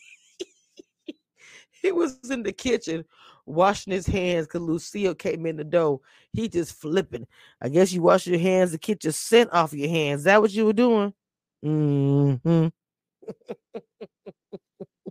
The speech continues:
Then Lucille came in and said, "You know what?" Uh, I, I'm not saying what she's saying verbatim. I'm saying what I'm saying. "I haven't been with you in a long time. And then I just found out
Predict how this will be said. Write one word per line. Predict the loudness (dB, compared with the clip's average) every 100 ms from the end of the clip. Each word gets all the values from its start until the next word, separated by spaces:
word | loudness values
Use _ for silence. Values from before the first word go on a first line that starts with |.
| -20 _ -20 -20 -20 -20 _ -20 -20 -20 -20 -20 _ -6
Then | -4
Lucille | -4 -4 -4 -4
came | -2 -2 0
in | 0
and | 4
said, | 6 8 6 _ -20 -20 _ -6
"You | -4
know | -2 -2
what?" | -4 -6 -8 -14 -18 _ _ _ _ -20 -20 -20 _ _ _
Uh, | -6 0
I, | 0 0
I'm | 0
not | 4 4
saying | 6 4 6
what | 0
she's | 0
saying | 2 2
verbatim. | 4 4 4
I'm | 2
saying | 4 4 4
what | 6
I'm | 6 4
saying. | 2 0 -2 -10 -20 -20 -20 _ _ _ _
"I | -8
haven't | -4 -4 -2 -2
been | -2 -2
with | -6 -8
you | -8 -8
in | -8
a |
long | -8 -6 -6 -8 -10
time. | -8 -4 -4 -4 -6 -10 -20 -20 -20 -20 _ _
And | -2 0
then | -2
I | -2
just | -6 -4
found | -4 -4 -2
out | -2 -2 -6